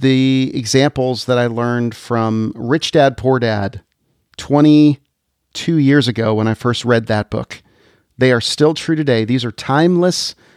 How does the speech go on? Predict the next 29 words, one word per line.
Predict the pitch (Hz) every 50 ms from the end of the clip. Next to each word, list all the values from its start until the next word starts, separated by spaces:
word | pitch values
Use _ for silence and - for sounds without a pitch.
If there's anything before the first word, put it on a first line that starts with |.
| _ _
principles | - - 151 156 - - - 98 - 98 101 - - - - - - _ _ _ _ _ _ _ _ _ _ _ _ _ _
that | 117 104 113 113 110 110 113 117 - - - - - - _ _ _ _ _ _ _ _ _ _ _ _ _ _ _ _ _ _ _ _ _ _ _ _ _ _ _ _
explain | - 120 - - - - - 135 139 143 147 143 127 117 113 110 113 117 113 107 _ _ _ _ _
why | - 117 113 117 117 117 117
the | 110 110
poor | - - - 143 143 151 160 151
keep | - - - 147 -
getting | - 143 160 180 165
poorer | - - 139 127 120 120 120 147
and | 160 - 127 127
the | 127
middle | 131 139 151 175 175
class | - - 180 180 160 135 139 - -
gets | - - - -
stuck | - - - - - - 160 131 - - - - _ _ _ _ _ _ _ _ _ _ _ _ _ _ -
and | 123 120 123
never | 127 127 123 135 139
get | 135 143 139 -
out | - 160 156 135 127 - - - - - _ _
of | - 123 127
the | 123 127
middle | 123 120 120 120
class, | 117 - - 135 127 117 117 117 110 - - - - _ _ _ _ -
and | 123 123
why | 120 123 127
the | 120 127
rich | 120 139 196 214 156 127 - - - - - - _ _ _ _ _ _ _ _ _ _
stay | - - - - 127 120 127
richer. | 123 160 165 - - 120 - - - _